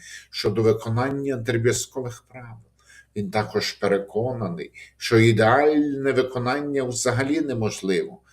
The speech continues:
а це вже інше питання. Святий Павло каже: «А усі ті, хто на ділі закону, діла закону покладається, вони під прокляттям, бо написано:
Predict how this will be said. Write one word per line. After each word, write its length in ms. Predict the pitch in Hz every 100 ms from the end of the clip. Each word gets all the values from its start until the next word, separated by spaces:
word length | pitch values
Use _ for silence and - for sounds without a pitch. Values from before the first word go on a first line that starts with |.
| - _ _
а 100 | 107
це 220 | - 117
вже 180 | 110 107
інше 480 | - 127 113 - -
питання. 640 | - - 87 80 76 67 _ _ _
Святий 520 | - - 101 - 104
Павло 500 | - 95 98 98 90
каже: 500 | - 107 104 - - _ - - -
«А 140 | - 107
усі 320 | 110 - 123
ті, 300 | 117 123 131
хто 360 | 131 - - 113
на 140 | 113
ділі 360 | 110 131 143 127
закону, 760 | 113 113 - 131 143 131 110
діла 380 | 107 123 131 147
закону 540 | 131 113 - 135 123
покладається, 1000 | 107 107 117 113 101 107 143 123 - 95 - - _ -
вони 200 | 104 113
під 220 | - -
прокляттям, 840 | 101 - 101 107 123 - - - - -
бо 100 | 107
написано: 720 | 107 - 131 127 95 87